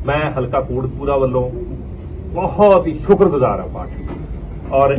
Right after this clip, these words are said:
ਇਸੇ ਸੰਬੰਧ ਵਿੱਚ ਸਾਡੇ ਸਾਰੇ ਸਾਥੀ ਐਮ ਐਲ ਏ ਸਾਹਿਬਾਨ ਦੀ ਅੱਜ ਮੀਟਿੰਗ ਹੋਈ। ਸੋ ਸਤਾਰਾਂ ਤਰੀਕ ਦੇ ਐਤਵਾਰ ਨੂੰ ਕਰਮਜੀਤ ਅਨਮੋਲ ਜੀ ਗੰਜੇ ਸ਼ਕਰ ਬਾਬਾ ਫਰੀਦ ਹੋਰਾਂ ਦਾ, ਬਾਬਾ ਫਰੀਦ ਜੀ ਦਾ ਆਸ਼ੀਰਵਾਦ ਲੈਣ ਲਈ ਆ ਰਹੇ ਨੇ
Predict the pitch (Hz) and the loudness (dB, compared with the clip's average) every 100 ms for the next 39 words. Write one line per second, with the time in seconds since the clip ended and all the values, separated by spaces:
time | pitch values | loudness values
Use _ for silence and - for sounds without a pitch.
0 | 156 170 180 190 160 170 170 165 131 127 | 4 4 4 0 0 2 2 0 -4 -4
1 | 123 113 110 113 107 - 123 104 107 113 | -6 -4 -4 -4 -6 -8 -8 -6 -6 -6
2 | 123 123 123 - - - 104 127 131 139 | -6 -6 -6 -8 -8 -8 -10 -8 -4 -2
3 | 143 147 - - - - - - - - | -2 -6 -10 -12 -12 -10 -10 -10 -10 -10
4 | - - 202 202 - - - 185 190 226 | -10 -4 0 0 -2 -8 -6 -2 2 2
5 | 185 196 165 147 131 117 104 95 - - | 0 -4 -2 -2 -2 -2 -4 -6 -10 -10
6 | - - - - - - - - - - | -10 -10 -12 -12 -14 -14 -12 -10 -10 -10
7 | - - 165 196 190 190 - 131 131 151 | -10 -2 0 0 -4 -6 -6 -4 -2 -2
8 | 160 165 165 160 - - - - - - | -4 -6 -8 -8 -10 -12 -10 -10 -10 -10
9 | - - - - - - 92 - - - | -8 -10 -10 -12 -10 -6 -6 -6 -8 -8
10 | - - - 170 175 190 175 170 165 135 | -8 -8 -4 0 2 2 2 0 0 -2
11 | 139 139 139 160 196 - 123 123 120 110 | -2 -4 -2 -2 -2 -4 -6 -4 -4 -4
12 | 98 - - - - - 113 117 - 135 | -4 -8 -10 -12 -10 -10 -6 -4 -4 -2
13 | 170 123 127 117 110 107 - - - - | -2 -2 -4 -2 -2 -4 -8 -10 -12 -12
14 | - - - 165 - 233 233 196 143 131 | -14 -12 -10 -6 2 4 4 2 2 0
15 | 117 110 - 101 104 107 | 0 -2 -4 -6 -8 -8